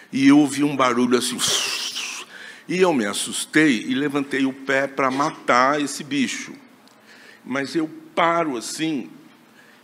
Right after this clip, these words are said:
e eu vejo que é um escaravelho, como aquele que a Sandra mostrou, do Egito, que é esse aqui, que eu fiz um paper pro Instituto Jung sobre o símbolo do escaravelho, vocês devem saber, eu não vou falar agora,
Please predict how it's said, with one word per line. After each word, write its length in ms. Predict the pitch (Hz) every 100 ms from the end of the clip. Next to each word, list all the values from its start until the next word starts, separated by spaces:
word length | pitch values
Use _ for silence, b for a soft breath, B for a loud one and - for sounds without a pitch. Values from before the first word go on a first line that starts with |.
| B
e 140 | 156 160
eu 100 | 139
vejo 320 | 156 151 151
que 140 | -
é 20 |
um 100 | 147
escaravelho, 1040 | 147 - - - 123 123 104 123 113 82 - - - - - _ _ _ _ _ -
como 260 | - 151 151
aquele 580 | 147 - 123 113 123 123 - - - B B B -
que 160 | -
a 100 | 110
Sandra 400 | 107 - 101 95
mostrou, 640 | 92 90 - 123 127 113 - - - _ _ B B B B
do 160 | - 95
Egito, 520 | 101 127 285 - - - - - - _ _ _ _ _ -
que 40 |
é 40 | 120
esse 240 | 95 -
aqui, 320 | 101 160 160 - - _ _ _ _ B B B B B B B _ -
que 160 | -
eu 140 | 120 120
fiz 340 | 120 127 113
um 80 | 113
paper 540 | - 131 120 - 107
pro 160 | 80 113
Instituto 580 | 107 - 98 107 107 113
Jung 380 | 104 98 87 92
sobre 400 | - 101 90 98
o 60 |
símbolo 520 | 92 - 143 104 101
do 100 | 85
escaravelho, 720 | 95 90 101 101 104 127 110
vocês 220 | - 107 90
devem 240 | 90 92
saber, 300 | - 101 117
eu 40 |
não 80 | 104
vou 140 | 90 90
falar 280 | 98 101
agora, 320 | 113 135 143